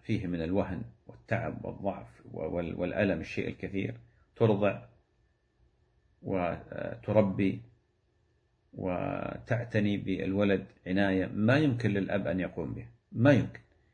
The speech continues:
للأب أن يقوم بها. الأب قد يكون له دور،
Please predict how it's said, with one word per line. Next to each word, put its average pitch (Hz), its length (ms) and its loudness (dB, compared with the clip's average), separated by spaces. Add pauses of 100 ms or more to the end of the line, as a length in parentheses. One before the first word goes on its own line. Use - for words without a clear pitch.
(320)
للأب 101 360 2
أن 80 100 0
يقوم 78 340 -6
بها. - 180 -16 (380)
الأب 92 200 0 (120)
قد 107 160 0
يكون 95 260 -2
له 90 200 -4
دور، 104 380 0